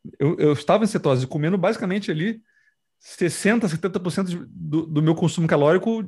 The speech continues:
da proteína. Não me tirou da cetose.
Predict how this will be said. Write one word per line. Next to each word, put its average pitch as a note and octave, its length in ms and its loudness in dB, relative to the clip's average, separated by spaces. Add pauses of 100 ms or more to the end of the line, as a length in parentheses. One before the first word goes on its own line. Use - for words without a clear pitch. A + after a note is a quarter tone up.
(180)
da D3+ 120 2
proteína. G3 560 4 (500)
Não D3 260 0
me G3+ 80 2
tirou F#3 260 0
da F3 80 0
cetose. A2+ 540 -8